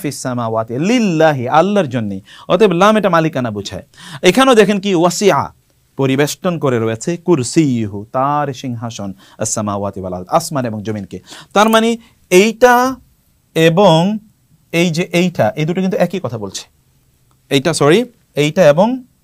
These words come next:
এই যে এইটা, এই দুটো কিন্তু একই কথা বলছে। এবার আমরা আসি চার নম্বরে,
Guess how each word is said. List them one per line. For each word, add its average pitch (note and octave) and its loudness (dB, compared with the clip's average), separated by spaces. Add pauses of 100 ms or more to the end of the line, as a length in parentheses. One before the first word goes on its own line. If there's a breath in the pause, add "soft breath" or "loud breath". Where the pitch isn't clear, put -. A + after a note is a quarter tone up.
(480)
এই B2+ -2
যে A#2 -6 (300 soft breath)
এইটা, D3+ 0 (180)
এই D3 -4
দুটো F3+ 0
কিন্তু F#3+ 0
একই D#3 -4
কথা G#2+ -4
বলছে। F2+ -10 (560 loud breath)
এবার G#3 4
আমরা A3 6
আসি C3 0 (200 soft breath)
চার G#3 2
নম্বরে, A2 -2